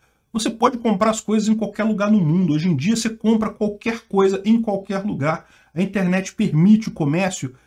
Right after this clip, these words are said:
de indivíduo pra indivíduo, de empresa pequena pra indivíduo em outro lugar do mundo. E isso é a beleza da coisa, isso que dá eficiência ao mercado, né? Aí fica esse pessoal, não, não podemos deixar, não sei o que lá,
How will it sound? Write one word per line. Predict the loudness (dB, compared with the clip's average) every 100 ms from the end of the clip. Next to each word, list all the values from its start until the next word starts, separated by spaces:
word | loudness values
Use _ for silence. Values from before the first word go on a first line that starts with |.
| _
de | 4 4
indivíduo | 6 4 0 0
pra | -2
indivíduo, | 0 0 0 2 0 2
de | 0
empresa | 0 0 0
pequena | -4 -8 -2 2 4
pra | 2
indivíduo | 0 0 0 2 0
em |
outro | 0 -2
lugar | 0 2
do | 2
mundo. | 4 2 2 0 -6 _
E | 4 6 6
isso | 4 0
é |
a |
beleza | 0 2 2 0
da | -2
coisa, | 0 0
isso | -2
que | -2
dá | 0 0
eficiência | 0 -4 -4 0 0 -2 -4 -6 -8 -12 _ _
ao | -2
mercado, | 0 0 -2 0 0 0
né? | 0
Aí | 0
fica | -2 -4
esse | -4
pessoal, | -2 -2 -2 0
não, | 0 0
não | 0 -2
podemos | -6 -4 0 0 -2
deixar, | -4 -6 -4 -2 -2
não | -4
sei | -8
o | -10
que | -6
lá, | -6